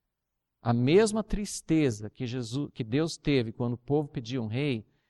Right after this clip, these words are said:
é a tristeza que Deus tem tido durante toda a história,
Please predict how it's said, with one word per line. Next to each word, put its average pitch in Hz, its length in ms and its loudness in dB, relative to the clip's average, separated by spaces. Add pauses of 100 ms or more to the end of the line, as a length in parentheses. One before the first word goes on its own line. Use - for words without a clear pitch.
(240)
é 117 120 0
a 123 60 2
tristeza 147 760 -4
que - 160 -8
Deus 131 260 -2
tem 131 140 -6
tido 139 220 -6
durante 123 260 -6
toda 143 260 -4
a - 20 -6
história, 107 640 -2